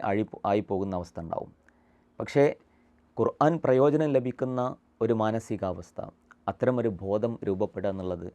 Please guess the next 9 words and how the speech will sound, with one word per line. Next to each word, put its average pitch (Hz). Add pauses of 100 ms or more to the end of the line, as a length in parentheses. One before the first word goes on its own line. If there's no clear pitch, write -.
ഏറ്റവും 85
പ്രധാനമാണ്. - (560)
അതാണ് 98
നോമ്പ് 98
കൊണ്ട് 101 (320)
വിശ്വാസികളിൽ 95 (120)
സാധ്യമാകേണ്ടത്, 95 (460)
മനുഷ്യരിൽ 117
സാധ്യമാകേണ്ടത്. 82